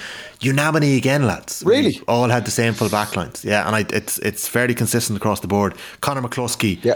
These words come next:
Speaker 1: from Derry, their first nominee. Mick Fitz, Mick Fitzsimons of Dublin, nine All-Ireland, uh, medals in his back pocket, a full back, and Tom Sullivan from Kerry, a cornerback.
Speaker 2: On this,
Speaker 1: James, can I come
Speaker 2: sorry, I just,
Speaker 1: to go, go,
Speaker 2: one
Speaker 1: Paddy,
Speaker 2: thing,
Speaker 1: yeah.
Speaker 2: and,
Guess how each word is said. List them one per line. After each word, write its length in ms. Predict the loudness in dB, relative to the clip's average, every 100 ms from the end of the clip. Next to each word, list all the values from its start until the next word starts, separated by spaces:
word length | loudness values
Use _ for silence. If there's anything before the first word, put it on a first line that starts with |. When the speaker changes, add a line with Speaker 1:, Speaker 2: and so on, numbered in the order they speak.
| -2
Speaker 1:
from 160 | -2 0
Derry, 480 | 2 2 0 -2 -6 -20 _ _ -20 -4
their 140 | -2
first 240 | 0 0
nominee. 520 | 0 2 2 2 0 -4 -18 -20 -4
Mick 200 | -2 -2
Fitz, 520 | 0 0 0 -2 -2 -8 _ _ -4
Mick 140 | -2
Fitzsimons 680 | 0 0 2 2 0 -2 -6
of 140 | -2
Dublin, 360 | 0 0 -2 -6 _ _ -2
nine 240 | 0 0
All-Ireland, 500 | 0 0 0 -2 -4 _ _
uh, 600 | -6 -4 -2 0 0 -2 -6 _ _ -20 -18 -12 -2
medals 260 | 0 2
in 60 | 0
his 80 | 0
back 200 | -2 0
pocket, 420 | -4 -4 -8 -10 -12
a 60 |
full 220 | -2 -2
back, 360 | 0 -2 -6 -14 -16 -20 -14
and 80 | -8
Tom 220 | -2 -2
Sullivan 320 | 2 2 0 -2
from 160 | -6
Kerry, 360 | -2 0 -2 -4 -18 -20 -20 -20 _ _
a 40 | -10
cornerback. 760 | -2 0 0 -2 -8 -12 -18 -18 _ _
Speaker 2:
On 200 | -2 2
this, 340 | 4 4 2 0
Speaker 1:
James, 240 | 0 0
can 100 | -2
I 40 | 0
come 180 | 2
Speaker 2:
sorry, 320 | 2 4 6 4
I 40 |
just, 140 | 2
Speaker 1:
to 300 | -4 -6 -2
go, 180 | 2 2
go, 180 | 2 2
Speaker 2:
one 60 | 2
Speaker 1:
Paddy, 120 | 2
Speaker 2:
thing, 220 | 2 4 2
Speaker 1:
yeah. 260 | 4 2
Speaker 2:
and, 180 | 0 -4